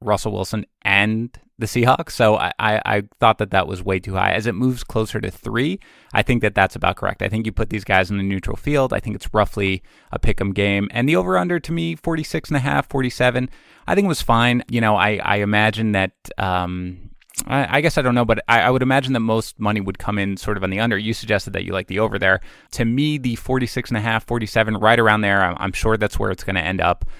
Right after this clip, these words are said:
But it, to me, both these numbers at this point kind of struck me as roughly correct. Uh, let's move to your favorite team that you were talking about, the Vikings at the Packers. Now, the Packers are, the, the odds makers have adjusted. The Packers are favored just by three,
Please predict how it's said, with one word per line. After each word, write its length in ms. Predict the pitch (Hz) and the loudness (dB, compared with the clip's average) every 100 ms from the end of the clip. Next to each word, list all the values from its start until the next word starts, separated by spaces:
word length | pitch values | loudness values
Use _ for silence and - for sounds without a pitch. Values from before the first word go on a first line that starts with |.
| - | -2
But 300 | 98 90 82 - | 2 2 2 -6
it, 180 | 98 - | -8 -4
to 120 | 131 | 0
me, 280 | 131 135 135 | 4 4 4
both 300 | 110 107 123 | 4 2 2
these 220 | 120 104 | 0 0
numbers 280 | 110 104 104 | 0 0 0
at 200 | - 117 | -4 0
this 180 | 233 - | 0 0
point 380 | - 104 101 - - | 0 0 0 -4 -6
kind 220 | 107 104 | -2 0
of 80 | - | -2
struck 260 | 98 92 | -4 -6
me 160 | - 92 | -6 -6
as 240 | 95 - _ _ _ - | -6 -10 _ _ _ -2
roughly 300 | 98 90 - | 0 0 -2
correct. 480 | - 71 - - - | -4 -4 -6 -10 -6
Uh, 240 | - 107 104 | 2 4 6
let's 260 | 120 143 | 4 2
move 240 | - 165 151 | 4 2 2
to 140 | - | 2
your 180 | 139 131 | 4 4
favorite 460 | 127 143 147 156 - | 4 4 4 2 0
team 480 | 170 139 104 113 | 4 4 4 2
that 80 | 143 | 0
you 100 | 117 | -2
were 80 | 113 | 0
talking 300 | 110 101 101 | 2 2 2
about, 260 | 98 98 101 | 2 2 2
the 120 | 104 | 0
Vikings 760 | 101 110 113 131 143 160 180 - | 2 2 2 -4 -4 -6 -12 -10
at 220 | - 101 | -4 -2
the 80 | - | -2
Packers. 560 | - 143 143 170 202 - | 0 2 2 -2 -8 -6
Now, 100 | 123 | -2
the 100 | 117 | 0
Packers 460 | 117 120 113 160 139 - | 2 2 2 0 0 6
are, 400 | 135 147 185 202 | 8 8 6 2
the, 260 | 170 147 | 0 -4
the 140 | 131 135 | -2 4
odds 220 | 127 131 | 4 4
makers 260 | 139 139 143 | 2 0 0
have 140 | 135 | -2
adjusted. 520 | 135 131 120 160 196 - - - | 2 2 2 -4 -10 -14 -20 -6
The 60 | |
Packers 360 | - 113 113 110 | 2 4 4 2
are 140 | 107 | 2
favored 440 | 110 110 107 117 117 | 2 2 2 0 -2
just 180 | 104 | -4
by 140 | - 104 | -2 -2
three, 480 | - 117 123 147 | -2 -2 0 -2